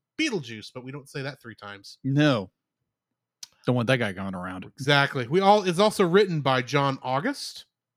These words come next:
Speaker 1: It is based on the short Frankenweenie that was directed by Tim Burton and written by Leonard Ripps, and technically also based on the story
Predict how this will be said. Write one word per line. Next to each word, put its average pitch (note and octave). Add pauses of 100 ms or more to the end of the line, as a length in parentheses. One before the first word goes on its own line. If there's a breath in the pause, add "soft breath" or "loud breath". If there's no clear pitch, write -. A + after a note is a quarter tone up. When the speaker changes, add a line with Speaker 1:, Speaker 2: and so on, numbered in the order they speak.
(460)
Speaker 1:
It F3
is D#3
based A3+
on F#3
the F3+
short F3
Frankenweenie E3
that C#3+
was B2+
directed D3+
by C#3
Tim F3+
Burton D3+
and C#3+
written C#3+
by C3+
Leonard B2
Ripps, F3 (300 soft breath)
and D#3
technically F3
also G#3
based D#3+
on D3+
the C#3
story C3